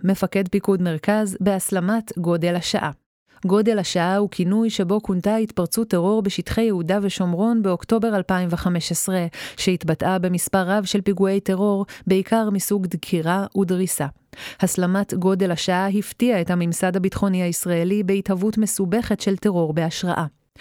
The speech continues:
מארג רחב של זרמי עומק בחברה הפלסטינית, ההתיישבות הישראלית במרחב הפלסטיני והממסד הפוליטי-מדיני יצרו מערכת זיקות והקשרים רב-גונית,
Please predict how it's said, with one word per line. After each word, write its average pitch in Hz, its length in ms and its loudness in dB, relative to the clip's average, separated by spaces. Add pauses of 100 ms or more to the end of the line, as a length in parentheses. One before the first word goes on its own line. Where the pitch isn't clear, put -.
(300)
מארג 190 420 2
רחב 190 380 0
של 185 180 0
זרמי 180 360 0
עומק 196 380 0
בחברה 175 440 0
הפלסטינית, 180 760 0 (240)
ההתיישבות 208 640 2
הישראלית 180 580 0
במרחב 180 440 0
הפלסטיני 196 800 0
והממסד 220 680 2
הפוליטי-מדיני 196 920 0 (260)
יצרו 247 320 2
מערכת 226 520 0
זיקות 180 480 0
והקשרים 185 580 0 (100)
רב-גונית, 185 680 0